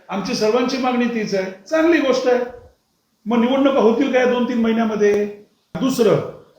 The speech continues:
असं ते म्हणतात, रजा अकादमी-, अकादमीच्या मोर्चामध्ये जेव्हा पत्रकारांवरती आणि तिकडे जी नासधूस झाली होती, त्यांचे हल्ले झाले होते, तेव्हा कुठे गेले होते हिंदुत्ववादी? तेव्हा मोर्चा कोणी काढला होता? राजसाहेबांनी लाखोंचा मोर्चा काढला होता, लक्षात ठेवा.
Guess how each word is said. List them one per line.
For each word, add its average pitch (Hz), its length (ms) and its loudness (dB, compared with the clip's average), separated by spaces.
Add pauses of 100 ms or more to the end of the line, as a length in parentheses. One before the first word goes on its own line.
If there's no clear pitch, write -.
(100)
असं 220 180 0
ते 269 240 2
म्हणतात, 165 340 0 (600)
रजा 185 360 0
अकादमी-, 233 360 -2
अकादमीच्या 208 560 0
मोर्चामध्ये 180 680 -2 (600)
जेव्हा 190 200 0
पत्रकारांवरती 208 1160 -2 (140)
आणि 190 140 -4
तिकडे 202 300 -2
जी 208 80 -2
नासधूस 185 420 -2
झाली 196 160 0
होती, 196 100 0
त्यांचे 196 180 0
हल्ले 180 340 2
झाले 185 220 4
होते, 160 580 -2 (380)
तेव्हा 220 160 2
कुठे 240 280 0
गेले 247 160 2
होते 226 280 6
हिंदुत्ववादी? 196 640 2 (840)
तेव्हा 202 140 2
मोर्चा 196 260 0
कोणी 247 240 2
काढला 247 240 2
होता? 180 440 -2 (200)
राजसाहेबांनी 208 880 0
लाखोंचा 208 460 0
मोर्चा 185 360 -2
काढला 175 280 0
होता, 165 160 -2
लक्षात 160 320 -4
ठेवा. 147 220 -4